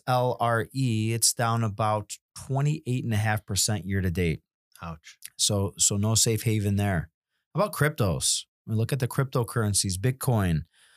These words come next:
Speaker 1: A lot of fans in the last couple of years, look how much money bragging, how much money I made online. Look at this. It took a couple of clicks and I, I just made a fortune. Year to date,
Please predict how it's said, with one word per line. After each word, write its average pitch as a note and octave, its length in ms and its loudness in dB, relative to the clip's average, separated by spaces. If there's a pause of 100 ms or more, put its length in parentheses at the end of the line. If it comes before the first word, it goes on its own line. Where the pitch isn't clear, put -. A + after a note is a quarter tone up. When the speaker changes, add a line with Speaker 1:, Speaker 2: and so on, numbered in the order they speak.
(300)
Speaker 1:
A G2+ 60 -6
lot B2 200 2
of C3+ 80 2
fans C3 480 2
in A2+ 60 2
the A2 60 2
last A2+ 300 2
couple A#2 260 -2
of A2+ 40 2
years, A#2 240 0
look B2 140 -4
how D3 120 2
much C3 240 0
money B2 300 2
bragging, A#2 480 2
how A2+ 160 2
much B2 240 0
money A#2+ 220 0
I A2 100 2
made A#2+ 260 2
online. A#2 520 2
Look B2+ 160 -2
at G2 120 -4
this. B2 400 4
It G2 120 -8
took - 160 -4
a A#2+ 60 -2
couple A#2 300 -2
of G2+ 60 -6
clicks - 380 0
and G#2+ 120 0
I, G#2+ 240 0
I A2+ 60 0
just A2+ 200 0
made A#2 140 2
a G#2+ 60 2
fortune. A#2+ 560 0 (840)
Year D#3+ 200 2
to D#3 80 2
date, C#3+ 360 2